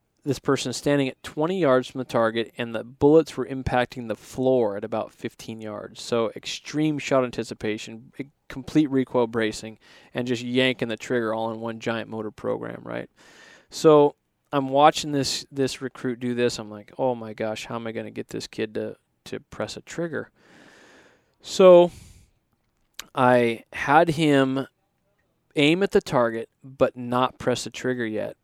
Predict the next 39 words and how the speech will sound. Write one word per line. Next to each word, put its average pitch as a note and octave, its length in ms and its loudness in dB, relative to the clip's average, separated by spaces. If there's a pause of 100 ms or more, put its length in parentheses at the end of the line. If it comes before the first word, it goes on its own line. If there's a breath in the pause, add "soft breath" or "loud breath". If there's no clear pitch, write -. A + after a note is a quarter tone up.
(200)
And A#2+ 500 -2 (720)
I A#2+ 200 4
had, C3 360 4
I A#2 120 -4
said, A2+ 180 -6
"Okay, A#2 480 -2 (580)
press - 300 -2
the F3 100 -2
trigger D3+ 600 2 (420)
until C3 380 -2
you C3 160 2
feel B2+ 300 0
it A#2+ 160 -2
get B2 220 -4
tighter." A2+ 340 -2
And G#2+ 100 -12
that's G#2+ 180 -8
the - 120 -10
slack A2+ 340 2
spot A2 200 -2
he G#2+ 60 -4
was A2 80 -12
shooting - 240 -14
a A2 40 -18
Glock. G#2+ 400 -4
So A2+ 260 -4 (400 soft breath)
it B2+ 160 -6
got B2+ 320 6 (1000)
to C#3+ 120 -4
the D#3 80 0
tight E3+ 360 -2
spot, A2+ 460 0 (340)
and A#2 100 -8
I - 20 -12
said, A2+ 180 -8
"Okay, A#2 520 -4 (760)
are A2+ 140 -10
you B2+ 120 -4
ready?" B2+ 500 -2